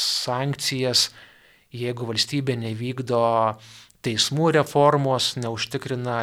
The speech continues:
teisės viršenybės, tada gali neduot finansavimo ir panašiai, ir panašiai. Tai skirtinga truputėlį situacija. Šitoj situacijoj gali pagrasinti pirštu, e, e,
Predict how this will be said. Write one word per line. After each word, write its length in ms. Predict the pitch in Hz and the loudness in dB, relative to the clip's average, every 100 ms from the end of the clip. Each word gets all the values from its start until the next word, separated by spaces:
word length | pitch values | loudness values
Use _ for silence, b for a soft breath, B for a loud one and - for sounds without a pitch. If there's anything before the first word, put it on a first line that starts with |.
| 113 | -2
teisės 420 | 127 127 120 - | 0 0 -2 -4
viršenybės, 680 | 113 107 117 123 147 143 127 | -4 -4 -4 -2 0 0 0
tada 240 | - 113 117 | -4 -6 -4
gali 300 | 120 117 117 | -2 -2 -2
neduot 300 | 110 117 107 | -4 -4 -6
finansavimo 640 | 120 110 107 - 127 135 117 | -6 -6 -6 -4 -2 0 -2
ir 60 | |
panašiai, 400 | 113 110 107 - | -4 -6 -6 -6
ir 80 | 117 | -6
panašiai. 500 | - 123 117 - 101 101 B B - | -4 -4 0 0 -2 -8 B B -10
Tai 120 | 147 - | -6 -2
skirtinga 460 | 151 - 180 165 | -2 0 2 2
truputėlį 600 | 147 131 127 139 139 131 120 B B | 0 -2 0 2 2 0 -4 B B
situacija. 580 | - 135 139 123 107 - b b b b - | -8 0 4 4 2 -10 b b b b -6
Šitoj 240 | - 98 | 0 2
situacijoj 640 | - 127 143 156 - 139 131 147 127 120 | 2 4 4 6 4 2 0 -10 -6 4
gali 380 | 135 139 123 117 - b b _ _ - | 4 4 2 -6 -14 b b _ _ 0
pagrasinti 720 | 131 127 117 - 143 139 120 | 2 2 0 0 0 0 -2
pirštu, 600 | 110 113 104 - - 143 170 | -4 -4 -4 -6 -2 0 2
e, 260 | 202 196 131 | 0 -4 -6
e, 400 | 127 127 131 123 | -4 -4 -4 -4